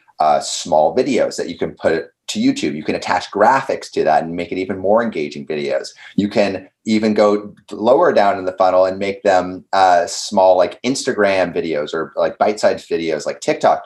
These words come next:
or you can even transcribe it and turn it into a podcast, <laughs> or you can, uh, take little pieces of that t-, transcription and put it in, uh, in, like, a-, as, as a, as a tweet in Twitter. And so, uh, I think, uh,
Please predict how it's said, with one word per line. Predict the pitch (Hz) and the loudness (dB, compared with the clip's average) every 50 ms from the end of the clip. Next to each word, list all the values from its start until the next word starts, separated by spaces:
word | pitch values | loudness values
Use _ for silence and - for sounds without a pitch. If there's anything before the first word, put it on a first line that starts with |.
| - - - _ - | -10 -20 -20 _ 0
or | - 151 151 143 | 2 2 2 2
you | 139 135 123 | 0 -2 -4
can | - 131 | -2 -2
even | 131 120 127 120 | -2 -2 -2 -4
transcribe | 113 - - 107 104 104 104 - - 151 139 156 151 143 | -4 -4 -2 -2 -2 -2 -4 -2 2 4 4 4 4 2
it | 120 101 82 90 | 0 -2 -2 -4
and | 95 92 | -8 -6
turn | - 104 104 | -2 0 0
it | 101 95 - | 0 -2 -4
into | 90 87 - 98 | -8 -4 -4 -4
a | 90 - | -4 0
podcast, | - 131 139 135 135 - - - 80 78 80 - - - | 0 2 2 2 0 0 -2 0 0 0 -4 -6 -10 -4
<laughs> | |
or | - 120 127 - - 175 143 123 123 - - - - - - | 0 0 0 2 2 2 2 2 2 -2 -6 -12 -18 -8 -2
you | 113 131 127 | -2 -2 2
can, | - 135 120 117 113 113 110 - | 2 4 4 4 4 2 0 2
uh, | - 113 107 104 104 | 4 4 4 4 2
take | - - - 139 139 - - | 0 2 2 2 2 0 -2
little | 127 127 131 120 117 113 | -2 0 2 2 2 0
pieces | - - - 196 214 208 - 160 135 | -2 -6 -2 -2 -2 0 -2 -4 0
of | 123 | 4
that | 120 107 98 - | 4 4 4 0
t-, | - - 104 | -6 -14 -8
transcription | - - 113 101 98 - - 110 101 - - 101 92 | -2 0 0 0 0 0 -2 -2 -2 -2 -2 -4 -4
and | 95 107 104 | -4 -6 -4
put | - - 120 117 | 0 0 2 4
it | 117 110 110 - - | 4 2 2 -2 -4
in, | 110 107 104 101 101 98 95 - - - | -4 -2 -2 -2 -2 -4 -6 -8 -4 0
uh, | 95 92 92 90 87 82 82 - - - | 2 4 4 4 4 2 2 0 -2 -6
in, | 101 98 95 - | -8 -8 -6 -4
like, | 101 92 92 87 | 0 0 0 2
a-, | 87 90 90 87 101 | 2 2 2 2 2
as, | 98 92 90 - | 2 0 0 -2
as | - 92 90 85 82 82 | -2 -2 -2 -2 -2 -2
a, | 85 82 80 80 - - _ _ - | -2 0 0 -2 -4 -10 _ _ -6
as | - - | -6 -6
a | - - | -6 -8
tweet | - - 180 180 - 110 | -6 -6 -8 -6 -4 -4
in | 107 104 | -4 -2
Twitter. | - 147 160 151 104 85 | 0 2 2 2 2 0
And | 85 85 - | -2 -6 -4
so, | - 107 104 98 - - - _ _ _ _ _ _ _ _ _ _ _ - | -2 0 0 0 -2 -8 -16 _ _ _ _ _ _ _ _ _ _ _ -2
uh, | - 123 165 - - - - - | 2 2 2 2 -2 -6 -4 0
I | 120 127 | 2 2
think, | 123 - - 139 151 165 160 - - - _ _ | 2 2 0 0 -2 0 -4 -10 -16 -18 _ _
uh, | - 113 107 98 87 | 0 2 4 4 4